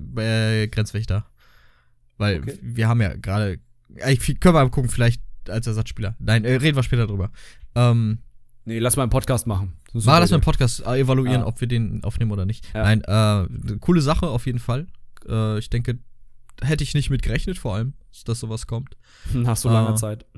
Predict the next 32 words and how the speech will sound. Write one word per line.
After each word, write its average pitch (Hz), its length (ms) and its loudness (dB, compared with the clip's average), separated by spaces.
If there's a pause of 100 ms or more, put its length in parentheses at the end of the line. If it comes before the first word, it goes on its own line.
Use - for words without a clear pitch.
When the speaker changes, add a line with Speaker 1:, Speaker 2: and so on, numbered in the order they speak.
(440)
Speaker 1:
nee, 78 240 -6
überhaupt, 123 520 2
das - 320 -4
hätte 117 180 -2
ich 113 100 -12
gar 120 160 0
nicht 131 120 -2
auf 110 120 -6
meiner 101 160 0
Liste 104 260 -4
gehabt 104 160 -4
von 104 160 -2
Dingen, 104 200 -2
die 107 60 -4
ich 104 80 -8
jetzt - 200 -10
hätte 101 160 -2
haben 104 240 -2
wollen. 101 200 -2
Das 113 120 -2
ist 123 80 -4
sowas 117 260 0
wie, 110 140 0 (360)
"I 110 100 -4
didn't 120 260 0
ask 110 260 0
for 110 160 -4
it, 113 100 -6
but 113 200 -2
thank 113 200 -2
you 104 80 -6
anyways." 117 520 -4